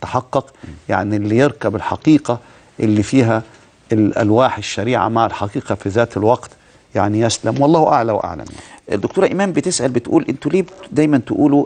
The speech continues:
Speaker 2: آه، لما بقول: 'اللهم ارزقنا إيمان، آه، كإيمان العوام'، ليس على أساس أني من الخواص، لا، أني، آه، أريد أن أرتقي وأنا أقل من العوام، أن أرتقي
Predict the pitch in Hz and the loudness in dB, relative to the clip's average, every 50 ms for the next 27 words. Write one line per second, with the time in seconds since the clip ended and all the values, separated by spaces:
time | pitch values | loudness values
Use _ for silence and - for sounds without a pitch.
0 | - - 107 87 104 120 123 123 117 - - 151 143 - - 101 110 120 120 110 | 2 2 2 2 2 0 0 0 0 0 2 2 2 2 0 0 0 0 0 -2
1 | 98 95 101 131 - - 101 - - 98 95 113 117 110 107 107 95 - - - | -2 -2 -2 -4 -2 -2 -4 -2 -2 -2 0 0 0 0 0 -2 -4 -8 -12 -10
2 | - 85 82 80 76 - - - - 101 104 107 107 98 85 90 101 113 110 113 | -6 -4 -4 -4 -2 -2 -2 -2 0 0 0 0 0 2 2 2 2 2 2 2
3 | 131 127 - 107 98 101 92 - 143 123 - - - 113 113 107 107 104 - - | 0 2 2 0 0 0 0 0 0 0 0 0 -2 -2 0 0 0 -2 0 2
4 | 113 123 143 127 - - 117 - - - - - - - - 110 110 113 117 - | 2 4 4 4 2 2 0 0 0 0 -6 -14 -10 -8 -6 -4 -4 -4 -4 -2
5 | - 113 107 - - 127 147 139 139 - 120 127 - 123 117 - - 175 175 - | 0 0 2 2 2 2 4 4 4 2 2 0 0 -2 -2 0 0 0 0 0
6 | - 135 117 123 98 117 143 135 - - - - - 190 190 147 123 113 110 107 | -2 0 2 2 4 4 2 2 2 0 0 2 2 2 2 2 0 -2 -2 -2
7 | 107 104 - 110 123 135 131 - - 127 - - 117 - - 185 - - 139 101 | -2 0 2 2 4 2 2 0 -4 -6 -6 -6 -4 0 -2 -2 0 -2 -8 -8